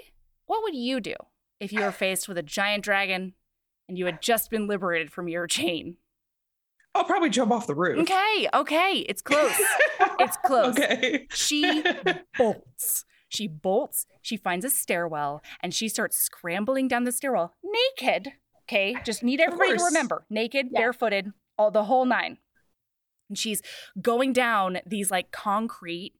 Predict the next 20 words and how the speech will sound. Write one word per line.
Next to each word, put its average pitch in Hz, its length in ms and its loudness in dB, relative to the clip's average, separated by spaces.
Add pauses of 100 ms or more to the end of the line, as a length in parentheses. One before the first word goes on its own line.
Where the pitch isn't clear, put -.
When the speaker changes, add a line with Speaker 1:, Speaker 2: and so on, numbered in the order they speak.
(100)
Speaker 1:
stairs. - 460 0 (880)
And 240 220 4
then 359 320 2 (300)
she - 180 -6
hears 196 220 -4
a 160 100 -2
roar. 170 760 0 (840)
Kyle 190 580 0 (320)
has, 175 480 0 (720)
has 180 300 -2
just - 300 -2 (360)
lost 202 480 0
all 202 240 2
control. 165 800 -4 (560)
And 214 180 0
so 202 520 2 (120)
he's - 240 -6
coming 285 320 0
to 240 100 -4
get 175 360 -8